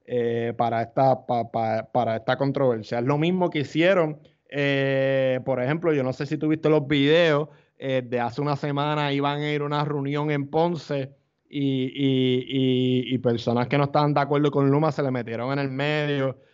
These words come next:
le empezaron a dar en los carros y empezaron a decirle como que, "Mira, eh, vira, vira, vira", pe-, y, y, pero lo están haciendo de manera ilegal, porque tú no puedes pararle,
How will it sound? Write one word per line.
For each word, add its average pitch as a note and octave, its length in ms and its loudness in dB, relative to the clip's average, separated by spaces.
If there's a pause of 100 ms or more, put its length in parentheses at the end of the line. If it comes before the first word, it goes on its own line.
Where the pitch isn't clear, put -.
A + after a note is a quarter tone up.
(100)
le B2+ 120 -6
empezaron B2+ 500 -2
a C#3 40 2
dar C#3+ 180 4
en C#3+ 100 -2
los C#3 200 -2
carros C#3+ 800 0
y B2+ 60 -6
empezaron A#2 460 -8
a C#3 140 0
decirle C#3+ 380 -2
como C3+ 240 -2
que, A#2 140 -6
"Mira, C#3+ 800 0
eh, A#2+ 180 -2
vira, D#3 400 4
vira, E3+ 260 2
vira", F3 500 0
pe-, C#3+ 200 -6 (160)
y, C3+ 320 -6
y, C3+ 200 -2
pero B2 220 0
lo B2 80 0
están A#2 220 -4
haciendo D3+ 320 -2
de F#3 40 0
manera C#3 320 0
ilegal, C3+ 520 -2 (340)
porque B2+ 300 -6
tú A#2+ 140 -8
no C#3 180 -2
puedes D3+ 320 2
pararle, C#3 760 -2